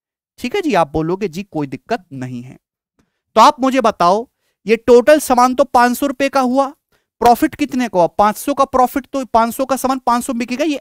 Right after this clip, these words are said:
एक्स्ट्रा बिका है। दो सौ अस्सी plus साठ, तीन सौ चालीस रुपए मेरे दोस्तों आपको एक्स्ट्रा में बिका है पाँच सौ रुपए का सामान। तो परसेंटेज में कितना आएगा? Into हंड्रेड परसेंट। दो ज़ीरो से कैंसिल आउट, तीन सौ चालीस बटे पाँच,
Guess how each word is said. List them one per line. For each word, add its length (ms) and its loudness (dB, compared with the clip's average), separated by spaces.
एक्स्ट्रा 340 0
बिका 300 0
है। 160 -14
दो 280 4
सौ 160 -2
अस्सी 420 -4
plus 240 -4
साठ, 420 -6
तीन 160 0
सौ 140 -4
चालीस 380 2
रुपए 220 -2
मेरे 240 -2
दोस्तों 360 -2
आपको 300 -2
एक्स्ट्रा 320 -4
में 140 -4
बिका 280 -2
है 180 -8
पाँच 220 2
सौ 120 -8
रुपए 220 -6
का 160 -8
सामान। 440 -14
तो 60 -6
परसेंटेज 580 -2
में 120 -4
कितना 320 -6
आएगा? 260 -4
Into 360 -6
हंड्रेड 480 -8
परसेंट। 480 -20
दो 220 2
ज़ीरो 240 -2
से 140 -6
कैंसिल 420 -6
आउट, 180 -6
तीन 180 -8
सौ 140 -6
चालीस 380 -4
बटे 240 -6
पाँच, 420 -4